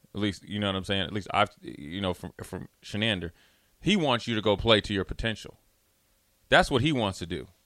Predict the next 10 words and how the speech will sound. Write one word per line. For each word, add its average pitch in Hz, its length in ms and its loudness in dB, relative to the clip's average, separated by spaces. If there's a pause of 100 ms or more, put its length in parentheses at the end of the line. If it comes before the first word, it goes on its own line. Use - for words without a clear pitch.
(540)
wants 107 260 0
you 98 80 -2
to 92 80 0
do. 85 200 -4 (320)
So - 120 -6
go 156 180 4
do 165 260 4
it. - 120 -4 (680)
And, 107 440 2
um, 98 500 4